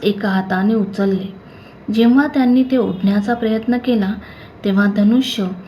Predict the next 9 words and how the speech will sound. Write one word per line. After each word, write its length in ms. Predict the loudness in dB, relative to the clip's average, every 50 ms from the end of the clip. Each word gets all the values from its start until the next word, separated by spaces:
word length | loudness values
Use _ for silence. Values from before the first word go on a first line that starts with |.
| -20 -20 -18 -10 -4
दोन 400 | 0 2 4 4 4 2 0 -2
तुकड्यात 480 | -6 -6 -4 -2 -2 -2 -2 -2 -2
मोडले. 340 | -2 -2 -2 -4 -6 -8 -8 -10 -12 -18 -20 -20 -20 -20 -20 -20 -20 -20 -20
सर्व 360 | -4 -2 0 0 2 2 2
लोक 260 | 2 2 2 0 -2 -4 -6
आश्चर्यचकित 720 | -6 -6 -4 -4 -2 -2 -2 -2 -4 -6 -8 -6 -4 -6 -6 -4 -4 -4
झाले. 380 | -4 -4 -4 -6 -8 -10 -12 -16 -20 -20 -20 -20 -20 -20 -10 -6
अशा 280 | -4 -4 -2 -2 -2 -2
प्रकारे 600 | -2 -2 -4 -2 -2 -2 -2 0 -2 -4 -6 -8